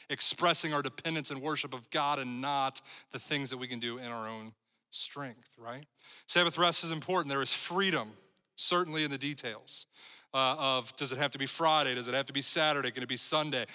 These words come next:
Can it be Tuesday? Can it be Wednesday? There's tons of freedom that Christ has given us and secured for us. But everyone should set aside specific time to rest from our work, even when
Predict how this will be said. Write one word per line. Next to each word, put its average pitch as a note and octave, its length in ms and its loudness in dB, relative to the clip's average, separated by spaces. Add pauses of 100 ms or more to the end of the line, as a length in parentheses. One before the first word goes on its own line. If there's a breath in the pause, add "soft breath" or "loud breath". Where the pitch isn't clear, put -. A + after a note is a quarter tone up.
(200 loud breath)
Can C#3 60 -6
it - 20 -4
be C#3 100 -2
Tuesday? D3+ 420 0
Can C3 120 -2
it - 20 -6
be C#3 100 0
Wednesday? D3 300 -2
There's C3 160 -2
tons G#3 400 0
of D#3+ 140 2
freedom F#3+ 800 -2 (280 loud breath)
that D#3 160 -2
Christ G3 440 2
has D#3+ 200 0
given F3+ 320 2
us E3 160 2
and D3+ 100 -6
secured F#3 500 0
for A#2+ 260 -4
us. - 480 -6 (540 loud breath)
But F#3 160 6
everyone G3 580 2
should F#3 540 4
set G3+ 340 4
aside D3+ 600 4 (280 loud breath)
specific - 880 4
time D#3 680 2 (300 loud breath)
to D3+ 360 2
rest F#3 420 6
from B3 460 2
our E3 280 2
work, A2+ 440 -6 (880)
even A#3+ 480 2
when B2+ 460 -2